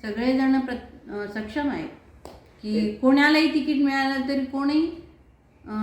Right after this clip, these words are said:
Speaker 1: चांगल्या पद्धतीने नगर परिषद सांभाळू शकतं. ह्या गोष्टी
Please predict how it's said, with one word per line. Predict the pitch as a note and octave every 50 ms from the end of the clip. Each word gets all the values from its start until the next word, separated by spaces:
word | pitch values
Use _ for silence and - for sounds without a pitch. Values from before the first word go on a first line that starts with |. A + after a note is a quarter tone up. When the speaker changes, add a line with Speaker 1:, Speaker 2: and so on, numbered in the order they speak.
| G#3+ G#3+ G#3 G#3 G#3 G#3 G#3
Speaker 1:
चांगल्या | B3 A#3 A#3+ B3 C4 B3+
पद्धतीने | B3+ C4+ A#3+ A3+ B3+ B3 B3 B3 B3+ B3+ B3 B3 B3+ B3+ C4 - - - - - -
नगर | G3 G3+ G#3 G#3 G#3 G#3+ G#3
परिषद | G#3 G#3 G3+ G3+ - - G#3+ G3 G3 -
सांभाळू | - F#3+ F3+ F3 D#3+ D#3+ D#3+
शकतं. | - D#3 D3 - - - - - - _ _ - _ _ - _ _ _ - - - - _ _ - _ - - - - - G#3 G#3+
ह्या | G#3+ A#3 B3 C4+ C#4 C#4
गोष्टी | D4+ D#4+ D#4 D#4 - F4 F4+ F4 F4+ F4+ F4+